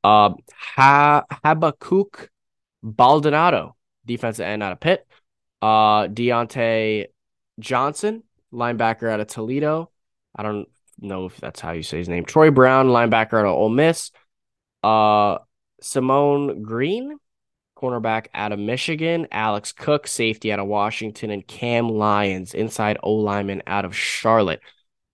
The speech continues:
Obviously, these guys aren't guaranteed to make the roster, so it's a little more iffy with them.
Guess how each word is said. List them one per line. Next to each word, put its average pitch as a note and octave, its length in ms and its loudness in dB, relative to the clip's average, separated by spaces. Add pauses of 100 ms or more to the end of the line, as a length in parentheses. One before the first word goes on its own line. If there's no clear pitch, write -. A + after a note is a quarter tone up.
(400)
Obviously, F3 500 6
these D#3 160 2
guys C#3 240 4
aren't B2+ 200 0
guaranteed A#2+ 460 -2
to G#2+ 60 -4
make G#2+ 200 -4
the G#2+ 80 -4
roster, A#2+ 460 -2
so A#2+ 140 -8
it's G#2+ 100 -10
a G#2 60 -8
little A2 180 -6
more G#2 260 -6
iffy B2+ 360 -2
with C#3 160 0
them. C3+ 360 -2